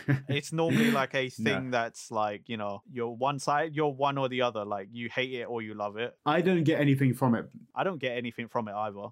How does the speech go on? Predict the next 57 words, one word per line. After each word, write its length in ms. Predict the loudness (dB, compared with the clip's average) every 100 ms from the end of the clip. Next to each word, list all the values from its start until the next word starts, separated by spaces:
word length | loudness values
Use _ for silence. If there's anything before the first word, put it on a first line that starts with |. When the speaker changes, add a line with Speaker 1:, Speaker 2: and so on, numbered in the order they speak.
| _ 0
Speaker 1:
I 140 | 2
don't 160 | 4 4
get 160 | 4
anything 340 | 4 4 4 4
from 220 | 4 2
it. 60 | 2
I 120 | 2
think 400 | 4 4 2 -4 0
there, 400 | 2 2 2 2
I 60 |
know 220 | 4 4
people 320 | 4 4 4 4
that 200 | 2 4
do 240 | 6 6
get 180 | 4 0
stuff 300 | -2 -4 -4
from 180 | -8 -8
it 80 | -10
and 120 | -4
they 100 | -4
find 220 | -2 -4
it 40 | -2
very 180 | -4 -2
satisfying. 840 | 0 0 0 -6 -10 -12 -16 -18 -2
And 220 | 2 6
I'm 160 | 6 6
like, 260 | 4 0 2
I 180 | 2
don't, 300 | 4 4 2 2
I, 240 | 0 0
it's 180 | 0 4
something 220 | 4 6
I 120 | 4 4
just 180 | 2
don't 240 | 4 2 2
get. 380 | 2 0 -2 _ _
And 120 | 0 4
I 60 |
know 140 | 4 4
some, 340 | 4 2 2 2
I 180 | 4
know 140 | 6 4
some 200 | 4 0
people 180 | 0 0
that 140 | 2
do 140 | 2
absolutely 340 | 2 -2 -4 -2
love 100 | -2
it. 40 |
I 100 | -2
know 180 | -4 -6
some 200 | -6 -6
people 220 | -6 -8 -8
that 160 | -10
absolutely 440 | -10 -12 -14 -2 0
hate 140 | 0
it. 140 | -6